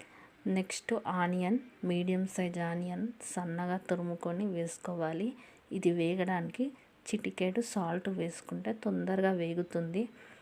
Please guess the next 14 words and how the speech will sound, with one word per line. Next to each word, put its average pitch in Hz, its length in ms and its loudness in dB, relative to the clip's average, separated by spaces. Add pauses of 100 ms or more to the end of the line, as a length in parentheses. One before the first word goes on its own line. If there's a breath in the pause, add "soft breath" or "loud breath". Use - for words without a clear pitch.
(520 loud breath)
పసుపు 226 580 4
హాఫ్ 180 280 4 (120)
టీ 170 140 0
స్పూన్, 240 400 0 (1200)
వన్ 196 260 4
టీ 190 240 2
స్పూన్ 247 400 2
అల్లం 190 400 4
వెల్లుల్లి 185 340 4
పేస్ట్ 175 460 -4
కూడా 180 340 0
వేసి 170 420 -4 (580 loud breath)
బాగా 180 420 4
వేగనీయాలి. 170 1040 0